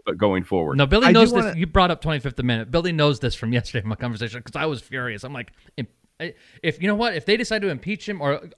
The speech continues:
Speaker 2: uh, or argue twenty-fifth Amendment," there, I said, "There's a big part of me that's like, okay." Not that I'm, I would, and not that I'm advocating for it, but it's like, there's a part of me that be, there's a part of me that would be okay with that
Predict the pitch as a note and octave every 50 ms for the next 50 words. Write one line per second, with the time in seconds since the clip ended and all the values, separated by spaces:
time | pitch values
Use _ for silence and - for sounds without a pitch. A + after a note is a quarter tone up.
0 | _ _ _ _ - - D#3+ A#2+ G2+ C#3 D3+ D3 D3+ D3+ C#3 B2+ B2 B2+ - -
1 | D#3+ F3+ E3+ E3 - E3 E3+ F3 E3 - D#3+ - E3 E3+ F3 F3+ F#3 F3+ A#2+ D3+
2 | D#3+ E3+ E3 - - D3+ - - D#3+ C3+ - - - - G#3 C#4 C#4 - C#3 D3+
3 | F#3 E3+ - F#3 G3 G3 G3 F#3+ D#3+ - E3 C#3 - _ _ _ _ _ _ _
4 | - - C#4+ F4 - D4+ C#4+ C#4 - _ _ _ _ _ - _ _ _ _ -
5 | F3+ G#3+ A#3+ B3 - B3 A3+ G#3 G3 F#3+ F3 E3 _ _ _ _ _ _ - D3+
6 | C#3 C3+ D3 - - D3 C#3+ E3+ F3 F3 E3+ D3 B2 A#2+ A2+ B2 D3+ E3 F3 -
7 | F#3 F3+ F3+ G3+ G3+ D3+ G#3 G#3 G#3+ A#3+ A#3 _ _ _ _ _ _ _ - D#3+
8 | D#3+ D3+ - F3+ C#3+ - F3+ F3+ G3 - - F#3 F#3+ G3+ G3+ F#3 E3+ D3 C#3 E3+
9 | - D#3 E3 E3 F3 - - - F3+ G#3+ A#3+ A3 G3 F3+ F#3 F3+ F3 D3+ E3+ F3+
10 | F#3 F3 - - F#3 G#3 A3 G3+ D#3+ C#3+ C3+ C#3+ -